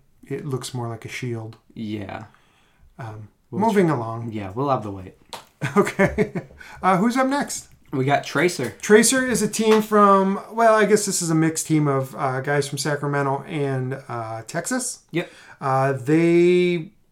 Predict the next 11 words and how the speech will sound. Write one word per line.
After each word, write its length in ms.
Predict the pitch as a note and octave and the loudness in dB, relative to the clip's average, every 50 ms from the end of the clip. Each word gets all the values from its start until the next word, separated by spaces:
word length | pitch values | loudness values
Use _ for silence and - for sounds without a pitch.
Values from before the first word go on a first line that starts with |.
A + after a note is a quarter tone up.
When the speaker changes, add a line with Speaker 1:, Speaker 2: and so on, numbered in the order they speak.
| _ _ - | _ _ -10
Speaker 1:
are 140 | - C#3 C3+ | -10 -10 -8
coming 320 | - - D3 D#3+ E3+ F3 D#3+ | -6 -2 0 0 2 2 2
back 220 | E3 E3 E3+ E3+ | 2 0 0 -2
together 520 | - G3+ D#3+ E3+ F3+ F#3 F#3 D3+ - - - | -2 -2 0 0 0 0 -2 -4 -6 -8 -12
after 240 | - C3+ C3 - C#3+ | -10 -10 -6 -6 -6
being 240 | B2 B2 D3 D3+ D#3 | -4 -4 -2 -2 -2
apart 400 | D3+ C#3+ - D3 D3 D3 D3+ D3+ | -4 -4 -4 -6 -4 -4 -6 -8
for 220 | - - C#3 C#3 | -8 -8 -8 -6
a 80 | C#3 B2+ | -6 -6
long 320 | B2 A#2+ A#2 B2 C#3 C#3+ | -6 -6 -4 -4 -6 -6
time. 520 | C#3+ D3+ D3+ C#3 C#3+ C#3+ C3 A#2+ A#2+ A2 | -6 -6 -4 -4 -4 -4 -4 -6 -8 -10